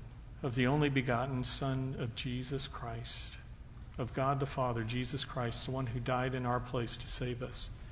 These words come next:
Lord, would you help us to see who we are, how valuable we are in your eyes. And Lord, as those who are children of yours,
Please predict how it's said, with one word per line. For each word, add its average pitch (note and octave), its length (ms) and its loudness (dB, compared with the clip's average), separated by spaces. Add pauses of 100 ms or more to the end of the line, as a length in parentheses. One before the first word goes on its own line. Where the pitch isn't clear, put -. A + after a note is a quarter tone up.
(1300)
Lord, D3+ 200 12
would C#3 160 8
you D3+ 100 10
help D3+ 300 10
us C3 240 8
to C#3 120 2
see C#3+ 460 6
who C3+ 180 6
we C3+ 260 6
are, A#2 300 2 (520)
how D3+ 180 2
valuable C3 640 6
we A#2+ 140 4
are A#2+ 200 6
in A#2 140 2
your B2+ 400 2 (160)
eyes. A#2 460 -4 (1400)
And C#3 120 8
Lord, D3+ 240 12
as C3 200 8
those D3+ 400 10
who C#3 400 6 (420)
are C3+ 240 10
children E3 520 6
of C3+ 120 4
yours, B2+ 600 4